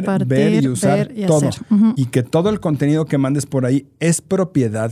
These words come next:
Speaker 2: de ellos. Entonces, es importante que esto no se te olvide cuando mandas algo y pensar qué mandaste. Porque si yo te mando a ti, Vane,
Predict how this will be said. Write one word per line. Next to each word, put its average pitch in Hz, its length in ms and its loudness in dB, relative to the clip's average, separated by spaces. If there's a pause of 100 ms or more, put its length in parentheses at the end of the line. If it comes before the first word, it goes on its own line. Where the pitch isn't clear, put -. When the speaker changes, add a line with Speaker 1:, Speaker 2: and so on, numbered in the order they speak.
(120)
Speaker 2:
de 135 440 0
ellos. 131 500 -4 (720)
Entonces, 175 320 -2
es - 60 -6
importante 185 480 -4
que 180 80 -4
esto 165 200 -2
no 156 140 2
se 151 140 -4
te 143 180 -2
olvide 120 560 -2 (280)
cuando 135 300 2
mandas 151 600 0
algo 180 380 -2 (320)
y 135 80 0
pensar 135 400 -2
qué 123 160 -2
mandaste. 143 520 0 (440)
Porque - 220 0
si 160 160 0
yo 214 180 0
te 302 120 0
mando 220 340 2
a - 120 -2
ti, 156 160 2
Vane, 98 320 -2